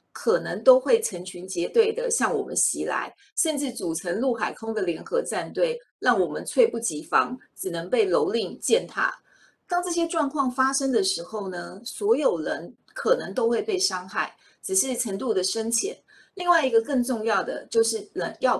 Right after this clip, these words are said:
比谁能够恢复得更快。因此最近呢，韧性企业变成一个重要的议题。当企业面临各种的突发危机时，怎么样能够存活、持续成长，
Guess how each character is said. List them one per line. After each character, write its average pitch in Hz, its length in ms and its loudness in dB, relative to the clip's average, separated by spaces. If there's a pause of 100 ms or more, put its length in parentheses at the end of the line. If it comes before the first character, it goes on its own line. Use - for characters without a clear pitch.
(100)
比 139 300 -8
谁 - 260 2
能 185 140 -4
够 226 160 0
恢 214 220 2
复 208 180 -4
得 131 340 -6
更 190 240 -4
快。 - 240 -4 (420)
因 359 120 -6
此 262 200 0
最 254 220 0
近 240 240 -2
呢， 208 200 -2
韧 233 160 4
性 226 200 -2
企 214 300 -2
业 202 140 -2
变 214 200 -2
成 208 160 -6
一 160 120 -12
个 185 100 -6
重 214 260 0
要 208 160 2
的 - 120 -4
议 175 200 -8
题。 - 380 -16 (320)
当 294 200 -4
企 294 280 0
业 269 120 8
面 262 300 2
临 196 200 -4
各 269 180 6
种 202 180 -6
的 156 80 -4
突 170 240 -14
发 220 220 6
危 170 160 2
机 175 200 -12
时， 147 400 -4 (300)
怎 220 160 -4
么 196 80 -2
样 262 340 2
能 190 240 -8
够 - 260 2
存 175 300 -6
活、 147 380 0
持 - 300 -2
续 214 320 -2
成 160 280 -8
长， 165 240 -2